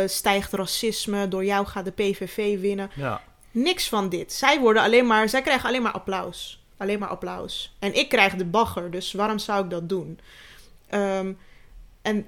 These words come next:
Speaker 1: hierdoor w-, is er een soort van beeld dat eigenlijk bijna alle hoofddoekdragers het vrijwillig doen en zo. Maar ja.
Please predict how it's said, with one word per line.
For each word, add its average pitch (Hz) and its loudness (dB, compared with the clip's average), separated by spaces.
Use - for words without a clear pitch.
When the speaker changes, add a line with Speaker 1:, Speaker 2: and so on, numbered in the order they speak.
Speaker 1:
hierdoor 226 10
w-, 190 -6
is 214 4
er 226 4
een 214 2
soort 220 4
van 196 0
beeld 233 8
dat 196 0
eigenlijk 196 -2
bijna 190 -4
alle 190 0
hoofddoekdragers 185 -4
het 185 -8
vrijwillig 180 -4
doen 175 -10
en 180 -12
zo. - -10
Maar 185 -12
ja. - -16